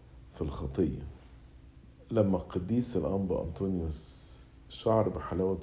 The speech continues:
ربنا، زي التاجر اللي كان عنده لقالق كتيرة،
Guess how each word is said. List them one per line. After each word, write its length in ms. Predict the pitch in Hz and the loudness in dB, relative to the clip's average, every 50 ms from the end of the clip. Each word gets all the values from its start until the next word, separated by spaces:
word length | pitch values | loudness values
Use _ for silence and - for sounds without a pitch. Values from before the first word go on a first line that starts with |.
| - - | -4 -6
ربنا، 460 | 67 67 - 98 98 95 95 98 107 110 - - - - - - - - - - - - - - - - - - | -6 -2 0 0 0 2 0 -2 -4 -6 -10 -14 -20 -20 -20 -20 -20 -20 -20 -20 -20 -20 -20 -20 -20 -20 -18 -16
زي 300 | 107 - 107 117 120 120 | 0 4 6 8 8 8
التاجر 680 | 107 101 - - - 113 120 120 98 95 92 90 92 - - - - - - - - - - - - - - - - - | 6 4 2 2 4 6 6 6 6 4 4 4 2 0 -6 -12 -16 -20 -20 -20 -20 -20 -20 -20 -20 -20 -20 -20 -10 -8
اللي 140 | 92 90 87 | -6 -4 -4
كان 220 | 85 - 95 87 85 | -2 -2 -2 0 0
عنده 300 | 95 113 110 98 95 90 | 0 0 2 2 2 2
لقالق 500 | 82 87 - - - 104 104 95 - - - - | 2 0 0 0 2 2 2 2 0 -2 -6 -10
كتيرة، 560 | - - - - - 95 90 85 80 78 78 | -14 -14 -14 -6 -4 -2 -2 -2 -2 -4 -8